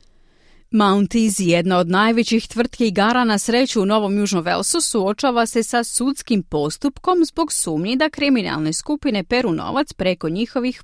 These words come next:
poker automata. Australska financijsko-obavještajna agencija Austrac optužila je tvrtku za propuste u sprječavanju pranja novca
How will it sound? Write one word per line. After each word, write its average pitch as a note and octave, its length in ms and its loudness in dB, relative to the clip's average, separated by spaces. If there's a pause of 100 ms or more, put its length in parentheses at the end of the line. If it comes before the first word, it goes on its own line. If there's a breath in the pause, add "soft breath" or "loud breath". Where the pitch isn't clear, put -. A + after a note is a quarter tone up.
poker D#3+ 340 -4
automata. F#3+ 680 0 (680 loud breath)
Australska A#3+ 760 0
financijsko-obavještajna G#3+ 1500 0
agencija G#3 720 0 (160)
Austrac B3 560 0 (120)
optužila A3+ 720 -2
je F3 120 -2
tvrtku D#3+ 600 -6
za C4 180 0
propuste G#3 600 -2
u C#4 80 0
sprječavanju C#4+ 840 0
pranja G3+ 380 0
novca E4+ 500 -2